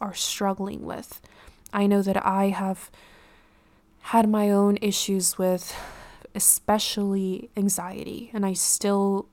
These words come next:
have bouts of anxiety, and it's something that I am very much still dealing with. But I just know of people that have this struggle just as Henri did when he was alive.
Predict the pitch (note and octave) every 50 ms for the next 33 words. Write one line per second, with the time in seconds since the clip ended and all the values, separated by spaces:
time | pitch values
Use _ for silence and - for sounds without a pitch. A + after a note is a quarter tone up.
0 | _ _ _ _ _ - - - - - G3 F3+ - _ F#3+ F#3 F#3 G3 G3 -
1 | - F#3+ F#3+ F#3+ F#3+ F#3+ - F#3+ F#3+ F#3+ F#3 F#3 F#3 G3 F#3+ F#3+ F#3+ G3 G3 G3
2 | G3 G3+ - - - - - - - - - - - _ _ _ _ _ _ _
3 | _ _ _ _ _ _ _ - - A3+ A3 - - - - A3 G#3+ G#3+ A3 A#3+
4 | A#3+ A#3 A#3+ A#3 A3+ G#3+ G#3+ G#3 G3+ G3 F#3+ F#3+ F#3+ F#3+ F#3+ F#3+ F#3+ F#3+ F#3+ F3+
5 | - - - - - F#3+ F#3 F3+ E3+ - F3+ F3+ F3+ F3+ F3+ F#3+ G3 G3 G#3 A3
6 | A#3+ C4+ D4 - - - - - - - - - - _ _ _ _ - G#3 G3+
7 | G3+ - G#3 G3+ G#3 G#3+ G#3+ A#3+ - - - A3 A3 A3 A#3+ B3 B3 B3 - -
8 | - G3+ G3 - F#3+ F#3+ F#3 F#3 F#3 F3+ - - - - - - G3+ G3+ G3 -
9 | G3 F#3+ - - - - G3+ G3 F#3+ - F#3+ F#3 F#3+ - - G3+ G3 - - -
10 | G3 - - - G3 F#3+ F#3 F#3 F#3 F#3 F3+ F3+ F#3 F#3+ F#3+ G3 F#3 - - F3
11 | - F#3 F3+ F#3 F3+ F3+ - - - _ _ _ _ _ _ _ _ _ _ -
12 | G3+ G3+ F#3+ F#3 F#3 F#3+ F#3 F3+ F3+ F3 F3 - - - - - - - - -
13 | _ _ _ _ - - - _ _ _ _ _ _ - - _ - F#3+ F#3 F3
14 | F3+ F3 F3 F3 F3 F3 -